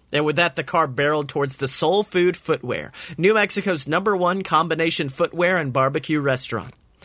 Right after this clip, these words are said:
By the time they arrived, numerous police cars were surrounding the building with roughly four men being held up, massive bags of heels at their feet. "Damn, that's a lot of shoes, huh, Walt?" "What exactly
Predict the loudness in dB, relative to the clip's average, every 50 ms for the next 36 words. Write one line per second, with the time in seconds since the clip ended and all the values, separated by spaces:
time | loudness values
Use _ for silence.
0 | -18 -18 -18 -18 -8 -2 -2 -2 0 0 0 0 2 2 2 0 0 0 2 2
1 | 2 2 2 0 -4 -4 -2 -2 -2 -2 0 0 -2 -2 -2 -4 -4 -2 -2 0
2 | 0 -2 -2 -2 0 0 0 0 0 -2 -2 -2 -2 -2 0 0 0 0 0 -2
3 | -2 -4 -2 -2 0 2 2 0 0 -2 -2 -4 -4 -2 0 0 0 0 -2 -6
4 | -6 -4 -2 0 2 2 2 2 0 0 0 0 0 0 -2 0 0 -2 -2 -2
5 | -2 -2 -2 -2 -2 -4 -6 -8 -10 -14 _ -20 -20 -20 -16 -8 -2 0 0 0
6 | 0 0 0 -2 -2 -2 -2 -2 -2 0 -2 -2 -4 -8 -10 -10 -8 -6 -2 -2
7 | 0 0 -2 -2 -4 -6 -6 -4 -4 -6 -6 -4 -6 -6 -6 -8 -10 -16 -16 _
8 | _ _ _ _ _ _ _ _ _ _ _ _ _ _ 0 2 2 4 4 2
9 | 0 -4 -8 -14 _ _ _ _ _ _ -12 -8 -6 -4 0 2 2 4 2 2
10 | 0 0 2 4 4 4 4 2 2 0 0 2 4 4 4 4 2 0 _ _
11 | _ _ _ _ _ _ _ _ _ _ _ _ _ _ _ _ _ _ _ -18
12 | -10 -4 -2 -2 -2 0 0 0 -2 -2 -2 -2 -4 -4 -4 -6 -8